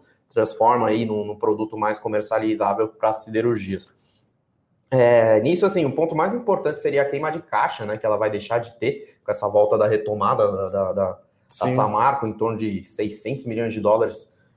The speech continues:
Speaker 1: por ano, assim, é um valor relevante, porém não para, tanto para o tamanho do, do, da geração de caixa que a Vale tá tendo nesses últimos, nesses últimos meses. Porém, é uma, é uma notícia já bastante positiva que tira da frente aí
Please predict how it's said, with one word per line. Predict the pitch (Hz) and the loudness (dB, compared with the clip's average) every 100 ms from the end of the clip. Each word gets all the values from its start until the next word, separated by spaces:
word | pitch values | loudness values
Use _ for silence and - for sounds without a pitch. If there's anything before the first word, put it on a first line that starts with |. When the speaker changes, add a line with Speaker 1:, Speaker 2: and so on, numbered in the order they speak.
| _ _ _ | _ _ _
Speaker 1:
por | 139 139 | 2 6
ano, | 120 151 123 | 6 6 2
assim, | - 110 | -2 -2
é | - | 0
um | 147 | 2
valor | 160 139 135 123 - - | 4 4 6 4 2 -4
relevante, | 127 135 113 127 151 | 0 2 2 0 0
porém | - 147 143 | 0 0 2
não | 139 139 | -2 2
para, | 156 151 | 2 2
tanto | - - 143 147 | 0 -6 -6 -4
para | 143 143 | -2 -2
o | |
tamanho | 139 147 123 127 143 | -2 -4 -2 -4 -4
do, | 139 139 131 | -6 -6 -6
do, | 123 123 120 | -6 -8 0
da | 120 | 0
geração | 123 123 127 | 2 0 -2
de | 120 | -6
caixa | - - - | -2 -2 0
que | |
a | 117 | 0
Vale | 117 117 | 0 0
tá | 117 117 | -2 -4
tendo | - 107 120 - _ _ _ - | -4 -6 -6 -8 _ _ _ -8
nesses | 110 113 110 | -8 -6 -6
últimos, | 113 - 120 117 117 113 113 - - - | -8 -6 -2 0 2 0 -2 -10 -16 -16
nesses | 104 107 - | -8 -6 -4
últimos | 107 110 131 135 | -6 -4 -2 0
meses. | 123 110 98 - | 2 0 0 -6
Porém, | - 175 160 147 | 0 4 6 6
é | 147 | 4
uma, | 131 139 135 | 4 4 4
é | 127 | 4
uma | 131 | 4
notícia | 139 131 131 135 | 2 0 -2 0
já | 127 | 2
bastante | 120 117 123 | 2 0 -6
positiva | - 135 - 120 127 | -6 -8 -8 -10 -10
que | 117 | -10
tira | - 120 | -6 -2
da | 131 117 | 0 0
frente | - 113 120 | -2 -8 -6
aí | 104 107 | -6 -6